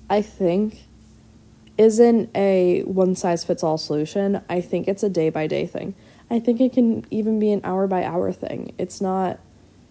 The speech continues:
it's not a linear process. It's kind of quadratic. Get it? Get it? 'Cause graphs. Okay, if you're a math person, you got that joke.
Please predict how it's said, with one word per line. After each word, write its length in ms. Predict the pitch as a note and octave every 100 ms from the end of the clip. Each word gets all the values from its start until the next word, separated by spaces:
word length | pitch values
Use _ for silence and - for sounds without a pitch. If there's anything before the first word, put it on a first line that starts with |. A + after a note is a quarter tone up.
| _ -
it's 200 | G#3 G#3+
not 180 | A3 A#3
a 60 |
linear 340 | A3 G3 G3 G3
process. 680 | G3 G#3 B3 - - - -
It's 180 | F#3 -
kind 320 | - F#3 F3+
of 140 | F#3+
quadratic. 760 | F#3+ A3 A3 G3+ B3+ A#3 - - - - _ -
Get 140 | -
it? 180 | - -
Get 140 | - -
it? 160 | -
'Cause 360 | - F#3 - - -
graphs. 340 | F3 F#3 - F3+
Okay, 280 | - D2
if 120 | G#3+ A3+
you're 120 | C#4+
a 60 |
math 300 | B3 F#3+ F3
person, 300 | - C#3+ -
you 80 | D#3
got 200 | D#3 C#3+
that 140 | - -
joke. 220 | -